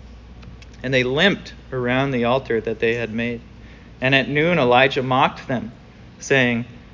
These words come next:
"Cry aloud, for he is a god. Either he is musing, or he is relieving himself, or he is on a journey. Perhaps he is asleep and must be awakened." And they cried aloud and cut themselves after their custom with swords and lances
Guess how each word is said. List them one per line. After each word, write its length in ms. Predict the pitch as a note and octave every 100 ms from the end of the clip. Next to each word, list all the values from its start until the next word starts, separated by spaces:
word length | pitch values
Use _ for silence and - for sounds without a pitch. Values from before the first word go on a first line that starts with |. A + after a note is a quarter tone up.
| -
"Cry 240 | - F#3 G#3+
aloud, 500 | F#3+ F3+ G#3+ A3 - - - - -
for 120 | D#3+
he 160 | F#3
is 120 | G#3+ G3
a 60 |
god. 460 | F#3 G#3 G#3+ A3 E3 - - - - - -
Either 240 | F#3 F#3
he 120 | F3
is 160 | E3+ D3+
musing, 540 | D3+ D#3+ F3 G3+ A3 G#3 - -
or 120 | E3
he 140 | E3
is 140 | E3+ D3
relieving 460 | D#3 D#3 F#3 G3
himself, 520 | G3+ G3 G3 F#3+ A3 A3 - - - -
or 120 | D3
he 100 | E3+
is 140 | F#3
on 140 | F#3+ F#3
a 60 |
journey. 420 | E3 D3 E3 G3+ A#3
Perhaps 680 | A3 F3 F#3+ A#3+ G3+ - - - -
he 120 | G#3+
is 100 | A3+
asleep 480 | A#3 B3+ C#4 D#4 - -
and 120 | A3
must 220 | A#3 B3
be 100 | B3+
awakened." 540 | C4 B3+ C4 D4+ A#3 C3 - - - - - - - -
And 120 | D3
they 120 | D#3
cried 520 | C3 - C3+ C#3 D#3
aloud 460 | D#3+ C#3 C#3 C#3+ C#3
and 160 | B2+ A#2+
cut 240 | E3+ F3
themselves 500 | E3 C3+ C#3+ B2+ B2
after 340 | C3 C3 C3 C3+
their 120 | B2
custom 500 | A#2+ C#3+ - C3 A#2+
with 140 | A2+
swords 520 | - - D3 D3+ D3+
and 120 | C3+ B2+
lances 540 | B2+ D3+ D#3+ D#3 C#3